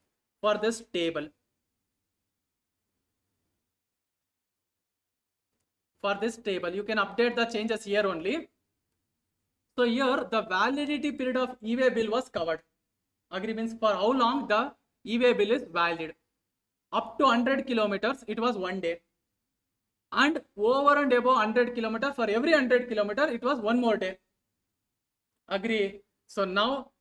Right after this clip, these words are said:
this has been made two hundred kilometer. And for every two hundred kilometer or part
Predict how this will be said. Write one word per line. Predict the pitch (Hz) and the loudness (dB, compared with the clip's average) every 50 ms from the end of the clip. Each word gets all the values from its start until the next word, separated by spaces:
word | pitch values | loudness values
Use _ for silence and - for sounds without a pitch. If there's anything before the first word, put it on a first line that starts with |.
| _ - | _ -10
this | - 214 208 | -8 -6 -2
has | 233 220 226 214 | 0 0 0 0
been | 226 214 208 208 196 | -2 -4 -4 -4 -4
made | 190 196 208 214 208 - _ _ _ _ _ _ _ _ - | -4 -4 -4 -4 -8 -10 _ _ _ _ _ _ _ _ -10
two | 208 202 196 | -8 -4 -4
hundred | 196 190 180 170 170 170 165 - | -4 -4 -4 -4 -4 -4 -4 -6
kilometer. | - 156 147 143 139 139 131 135 131 131 _ _ _ _ _ _ _ _ _ _ _ _ _ _ _ _ _ - | -8 -10 -10 -8 -8 -10 -10 -10 -12 -12 _ _ _ _ _ _ _ _ _ _ _ _ _ _ _ _ _ -8
And | 180 202 202 202 | -6 -6 -4 0
for | - 214 208 | 2 2 2
every | 202 208 208 226 262 294 302 254 - - _ _ - | 2 2 0 0 0 -2 -2 -2 -6 -12 _ _ -4
two | 247 247 254 | 0 0 0
hundred | 262 262 247 254 254 247 240 247 - | 0 0 2 4 4 4 4 2 -2
kilometer | 240 233 240 233 240 233 254 254 233 | 0 0 2 2 0 0 0 2 2
or | 214 196 185 - - | 2 0 -2 -4 -4
part | - 202 214 220 202 180 | -2 0 0 0 -2 -6